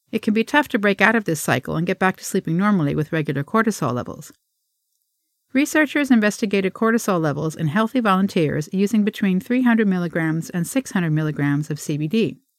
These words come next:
Through analyzing their blood hormone levels, they found out that those who were taking C B D had less disruption to cortisol levels.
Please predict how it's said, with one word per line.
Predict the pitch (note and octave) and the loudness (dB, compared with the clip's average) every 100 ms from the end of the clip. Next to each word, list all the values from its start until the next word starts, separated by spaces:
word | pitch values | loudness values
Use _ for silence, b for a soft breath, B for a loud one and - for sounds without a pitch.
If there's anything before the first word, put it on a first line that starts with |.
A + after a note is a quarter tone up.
| _ _ _ _ _ _ _ _ _ _ _ | _ _ _ _ _ _ _ _ _ _ _
Through | - D4 C#4+ | -2 0 4
analyzing | A#3+ B3 A3 G#3 A3 | 4 6 4 4 2
their | G3 | 2
blood | F3+ G#3 A#3 | 0 0 2
hormone | G3+ D#3+ C#3+ | 2 2 2
levels, | C#3 B2+ C#3+ D#3+ | 2 -2 -4 -4
they | G3+ - | -2 0
found | A#3+ B3 | 4 4
out | A#3 G3+ | 4 2
that | - - | -2 -2
those | G#3+ B3 C4 | 2 2 2
who | - A3 | 0 0
were | G#3 | 0
taking | G#3 F3+ E3 | 0 0 -2
C | - D#3 | -2 -2
B | F3 | 2
D | B3+ F#3 | 4 4
had | E3 E3+ | 2 0
less | E3+ G#3 - | 0 0 0
disruption | - - G#3+ G3 - D3 | -6 -4 -4 -4 -2 -2
to | F#3 | 0
cortisol | A#3 A#3 A3 D#3+ D#3 | 0 0 0 -2 -2
levels. | C3 - - | -6 -12 -18